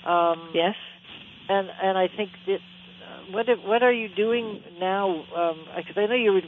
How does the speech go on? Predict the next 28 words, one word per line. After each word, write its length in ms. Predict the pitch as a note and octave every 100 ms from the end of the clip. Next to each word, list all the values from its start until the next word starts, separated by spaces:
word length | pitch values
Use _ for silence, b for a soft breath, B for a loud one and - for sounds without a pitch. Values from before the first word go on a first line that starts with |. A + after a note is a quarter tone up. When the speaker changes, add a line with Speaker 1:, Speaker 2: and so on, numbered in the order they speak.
| F3
Speaker 1:
working 360 | G#3+ G#3+ G3+
on 140 | F#3 F3 -
te-, 160 | G#3 F3
on 140 | E3+ -
teaching 260 | A3 - F#3
them 80 |
how 160 | E3+ G3
to 80 | F3
make 160 | D#3+ - - -
soap. 300 | A3+ A#3 G#3+
I 80 | F#3
mean, 160 | F#3
there's 180 | F3+ E3 -
so 100 | C4+
many 240 | A#3 E3+ -
things 220 | G#3 F#3
you're 160 | F3+ E3
involved 440 | E3 D#3 F#3 G3+
in. 120 | D#3+ C#3+
It's 120 | C#3
incredible. 800 | D#3+ - - - - - - - -
Speaker 2:
<laughs> 300 | A3 G3+ G3 - G3+ - B B B B B
Yeah. 440 | B3+ C#4+ E4+ E4 A3+ B B B
Uh, 240 | D#4+ D#4+ C#4+
well, 360 | E4+ F#4+ F4 -
yeah. 440 | D#4+ D#4+ C#4+ C#4
So 80 | -
our 220 | E4+ D#4+